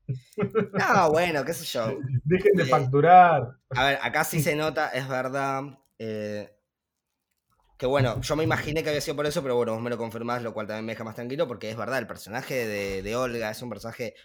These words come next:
Speaker 2: muy intenso ya de arranque, ¿no? Como que te muestra decir, ah, ok, este personaje va a ser importantísimo. Y es verdad que
Speaker 1: Mm.
Speaker 2: después no tiene mucha injerencia más que ser el interés romántico y su,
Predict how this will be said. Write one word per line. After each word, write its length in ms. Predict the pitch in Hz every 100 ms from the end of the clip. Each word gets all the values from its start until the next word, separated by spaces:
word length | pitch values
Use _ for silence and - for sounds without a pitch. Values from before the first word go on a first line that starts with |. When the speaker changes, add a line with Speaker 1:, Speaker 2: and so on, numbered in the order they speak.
| -
Speaker 2:
muy 260 | 135 196 175
intenso 480 | 147 131 120 110
ya 140 | 107 113
de 60 |
arranque, 380 | 107 117 117 110
¿no? 100 | 113
Como 140 | 123 120
que 80 | 110
te 80 |
muestra 200 | 123 165
decir, 220 | 131 135 143
ah, 140 | 113
ok, 80 | 110
este 200 | 113 139
personaje 260 | 120 110 123
va 40 |
a 20 |
ser 200 | 117 120 -
importantísimo. 1300 | 110 107 104 98 98 107 104 156 143 - 123 147 - - - _
Y 100 | -
es 60 | 285
verdad 160 | 214 262
que 60 |
Speaker 1:
Mm. 0 |
Speaker 2:
después 380 | - 95 214 - _ _
no 240 | 123 151 190
tiene 280 | 170 180 139
mucha 500 | 135 135 - 131 107
injerencia 520 | 123 131 139 147 143
más 200 | 127 -
que 120 | 120
ser 280 | - 123 123
el 160 | 113 110
interés 460 | 110 113 117 - -
romántico 800 | 113 120 123 127 123 120 135 147 - - _
y 360 | 139 147 170 - _
su, 680 | - - - 143 151 170 -